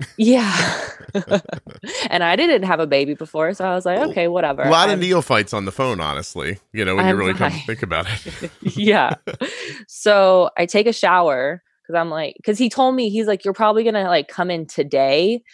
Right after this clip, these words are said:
Speaker 2: but you probably don't need to come in, like, right now." I was like, "Okay." So, and it's, like,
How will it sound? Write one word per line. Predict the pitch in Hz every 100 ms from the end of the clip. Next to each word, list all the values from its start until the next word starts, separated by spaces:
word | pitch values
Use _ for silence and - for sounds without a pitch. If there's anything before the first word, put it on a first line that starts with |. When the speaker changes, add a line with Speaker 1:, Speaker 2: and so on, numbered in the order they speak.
| - -
Speaker 2:
but | - 170
you | 180
probably | 196 180 185
don't | 180
need | 156 165
to | 147
come | 165 156
in, | 151 147
like, | 135 - -
right | 143 131 -
now." | 160 131 107 58 - _ _ _ -
I | 165
was | 165
like, | 175
"Okay." | 339 - 247 220 240 - _ - _
So, | - 196 185 180 180 175 - _ _ - -
and | 190 202
it's, | 196
like, | 233 220